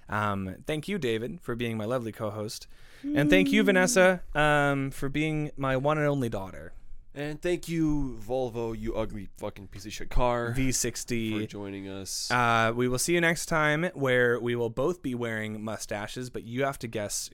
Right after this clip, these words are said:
Speaker 1: whose is fake and whose is real. So, um, good luck. <laughs> Spoiler alert, uh, I can't grow facial hair.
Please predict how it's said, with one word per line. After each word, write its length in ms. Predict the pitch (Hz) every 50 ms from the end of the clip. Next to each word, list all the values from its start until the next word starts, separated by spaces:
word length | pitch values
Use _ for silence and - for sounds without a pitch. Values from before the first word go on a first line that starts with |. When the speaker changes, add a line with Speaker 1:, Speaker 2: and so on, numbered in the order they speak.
| -
Speaker 1:
whose 180 | 127 120 113 110
is 140 | 104 101 -
fake 380 | - 107 101 98 - - - -
and 280 | 110 104 101 98 98 - - -
whose 240 | - 107 104 101 - -
is 260 | 101 95 98 98 - - - -
real. 600 | 107 107 107 117 131 123 95 76 64 60 67 - _ - - - - - - - - - - - -
So, 420 | - - - 90 87 87 90 92 - - _ - - - - - - - - - - _ -
um, 340 | 95 92 90 87 90 87 - - - - -
good 160 | - - -
luck. 220 | 104 - - - - - - - -
<laughs> 100 | 160 - - - - - -
Spoiler 560 | - - - - 156 151 156 147 131 120 113
alert, 320 | 110 104 104 101 - - 277 254 240 233 226 226 226 226 233 226
uh, 580 | 220 - 104 101 101 101 98 98 95 95 92 - - - - - _ -
I 180 | 104 110 120 131
can't 300 | - - - 139 127 117
grow 200 | 117 117 117 110
facial 360 | - 98 95 92 - - 92
hair. 380 | - - 76 78 80 82 -